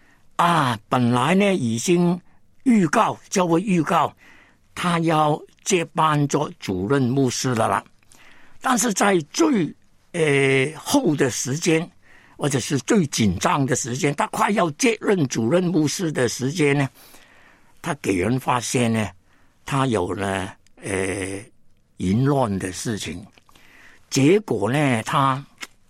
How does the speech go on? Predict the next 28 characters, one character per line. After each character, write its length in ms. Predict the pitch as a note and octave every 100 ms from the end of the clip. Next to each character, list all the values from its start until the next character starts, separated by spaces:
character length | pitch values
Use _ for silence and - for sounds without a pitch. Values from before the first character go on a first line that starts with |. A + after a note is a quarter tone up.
| -
不 80 | D3+
能 160 | B2
够 140 | C#3 B2+
做 180 | A2+
下 200 | A2+ C3 -
去。 260 | C3 A#2 - - - - - - _ _
那 100 | C#3
么 100 | C#3
教 240 | D#3+ E3+
会 140 | D3+ D3+
就 120 | D#3
请 380 | - G#2+ F#2+ F#2+ - _
本 200 | G#2+ F#2+
来 200 | G2 C3
退 260 | - G#3 D3+
休 320 | - E3+ C#3+
的 200 | B2+ G#2+
这 140 | D#3
位 360 | C3+ C3+ A#2+ B2 _
牧 220 | F3 C3+
师 360 | A2 B2+ B2 A#2 - - - - _
，“哎 120 | E3+
呀， 220 | D#3+ A#2+ -
请 260 | B2+ D#3+
你 160 | C#3 G2
呢 360 | B2 C3+ G#2+ G#2+
再 260 | - C3+ G2+
来。” 320 | E2+ A2